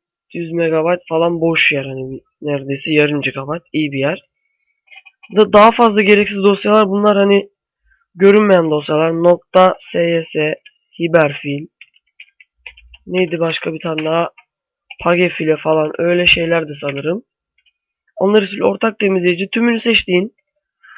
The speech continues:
hepsini silsin arkadaşlar. Dört yüz seksen bir megabayt siliyor arkadaşlar. Tabi bunun içinde boş pro-, şeyler var, gereksiz ön bellek dosyaları yani. Ee,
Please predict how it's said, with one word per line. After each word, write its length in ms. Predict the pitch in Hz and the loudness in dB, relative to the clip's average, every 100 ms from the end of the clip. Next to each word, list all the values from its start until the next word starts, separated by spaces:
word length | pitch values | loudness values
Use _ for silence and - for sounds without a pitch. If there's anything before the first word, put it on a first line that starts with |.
| - _ | -20 _
hepsini 380 | 214 208 220 214 | 2 4 4 2
silsin 380 | 214 214 214 208 | 2 0 4 4
arkadaşlar. 680 | 175 175 160 - 180 226 _ _ _ _ _ _ - 202 101 - _ _ _ _ _ _ _ _ _ _ _ _ _ _ _ _ - _ _ 208 | 6 4 2 2 0 0 _ _ _ _ _ _ -18 -16 -16 -18 _ _ _ _ _ _ _ _ _ _ _ _ _ _ _ _ -20 _ _ 0
Dört 200 | 202 202 | 0 0
yüz 220 | - 214 208 | -2 -6 -4
seksen 520 | - 190 - 196 196 | -4 -4 0 0 2
bir 100 | 190 | 2
megabayt 560 | 175 156 156 180 208 - _ _ _ | 4 0 0 -2 -2 -16 _ _ _
siliyor 440 | - 165 151 143 | -18 -8 -4 -2
arkadaşlar. 560 | 139 143 139 139 160 190 _ _ _ _ _ _ _ _ | -4 -4 -8 -6 -6 -6 _ _ _ _ _ _ _ _
Tabi 120 | 220 | -8
bunun 180 | 185 196 | 0 0
içinde 340 | 180 190 190 180 | 0 -2 -2 2
boş 320 | 185 170 - | 4 4 0
pro-, 260 | - 156 | -2 -2
şeyler 380 | - - 165 160 | 2 2 2 0
var, 180 | 143 139 | -2 -8
gereksiz 640 | 139 143 147 - 151 143 - _ | -2 0 0 -2 -10 -12 -20 _
ön 220 | 151 165 147 | 0 0 2
bellek 400 | 139 135 131 - | -2 -4 -8 -10
dosyaları 440 | 135 - 135 135 | -10 -10 -12 -10
yani. 400 | 135 135 165 240 _ _ _ _ _ _ _ _ _ _ _ _ _ - _ _ _ | -10 -6 -6 -6 _ _ _ _ _ _ _ _ _ _ _ _ _ -20 _ _ _
Ee, 320 | 180 180 180 | 0 2 4